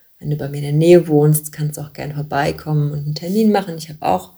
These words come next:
jetzt wieder das Massagestudio auf für ayurvedische Massagen und auch Shirodara. Und einfach dir eine schöne Zeit machen beim Fasten.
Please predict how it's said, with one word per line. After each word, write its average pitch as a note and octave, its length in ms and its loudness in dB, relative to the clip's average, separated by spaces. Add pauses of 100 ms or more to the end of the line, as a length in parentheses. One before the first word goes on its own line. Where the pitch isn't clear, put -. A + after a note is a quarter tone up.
(580)
jetzt D#3 220 -10
wieder D#3+ 200 6
das C#3 300 2
Massagestudio E3 920 0
auf D3 420 -2
für C#3 360 -8
ayurvedische D3+ 640 -2
Massagen C#3+ 640 0
und B2 160 -12
auch - 120 -14
Shirodara. C#3+ 840 -4 (1800)
Und D#3+ 240 2
einfach D#3 320 2
dir E3 120 -4
eine E3 100 0
schöne F3 340 4
Zeit F3+ 360 0
machen E3 240 2
beim C3+ 180 -2
Fasten. - 800 -10